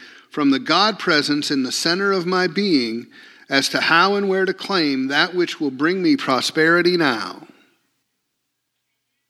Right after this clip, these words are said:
Week twelve, day seventy-nine. Affirmation number seventy-nine. The higher mind of God within me makes efficient use of my time and resources,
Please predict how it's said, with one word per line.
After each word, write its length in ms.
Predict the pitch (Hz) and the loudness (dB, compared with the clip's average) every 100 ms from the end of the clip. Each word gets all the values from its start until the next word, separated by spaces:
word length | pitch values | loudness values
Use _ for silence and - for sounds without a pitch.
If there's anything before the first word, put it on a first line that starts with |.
| _ _ _ _ _ _ _ _ _ | _ _ _ _ _ _ _ _ _
Week 300 | 127 143 139 | 4 4 4
twelve, 540 | - 214 196 - - - - _ - | 2 4 4 0 -6 -20 -20 _ -6
day 200 | 131 131 | -2 -2
seventy-nine. 1040 | - 160 156 175 185 196 208 170 127 - - _ _ - | 0 0 0 0 2 2 4 2 -2 -10 -20 _ _ -4
Affirmation 800 | 127 127 160 170 196 - 214 | -4 0 2 4 4 2 0
number 260 | 185 160 139 | 2 2 0
seventy-nine. 960 | - 151 127 123 123 120 110 - 85 - - - - | 2 2 2 0 0 0 -4 -8 -14 -20 -20 -16 -6
The 100 | 151 | -2
higher 280 | 196 262 | -2 -2
mind 320 | 240 214 214 190 | 0 0 0 -2
of 100 | 147 | -2
God 380 | 170 170 165 139 | 0 2 0 -2
within 400 | 135 170 160 135 | -4 -2 -2 -2
me 320 | 117 120 117 - | -2 -6 -8 -10
makes 300 | 143 147 - | -6 -4 -4
efficient 460 | - 220 214 220 | -2 0 0 0
use 260 | 180 175 - | 0 0 2
of 140 | 156 | 0
my 180 | 143 139 | 2 0
time 480 | 170 170 170 190 202 | 2 4 4 4 2
and 220 | 185 190 | 0 2
resources, 840 | 180 170 - 120 113 123 117 113 | 2 2 0 -2 -2 -4 -6 -6